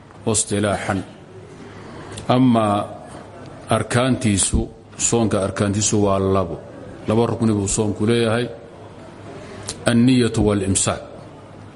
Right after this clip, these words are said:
Soon haddii la tacriifiyo, waa alimsaaku cani lmufatiraati biniyati ataqarrubi ila Allahi subxaanahu wa tacaala min tuluuci alfajri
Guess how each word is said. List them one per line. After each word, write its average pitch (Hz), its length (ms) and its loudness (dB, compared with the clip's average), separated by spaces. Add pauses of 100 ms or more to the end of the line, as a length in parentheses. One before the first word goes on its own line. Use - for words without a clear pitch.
(500)
Soon 117 400 2
haddii 107 220 2
la 113 140 4
tacriifiyo, 107 680 2 (800)
waa 104 160 4
alimsaaku 120 540 2
cani 104 240 2
lmufatiraati 120 1000 0 (720)
biniyati 117 440 6
ataqarrubi 110 680 2
ila 104 100 4
Allahi 107 300 2
subxaanahu 107 540 0
wa 101 60 2
tacaala 117 500 2 (240)
min 117 140 4
tuluuci 110 320 2
alfajri 104 560 2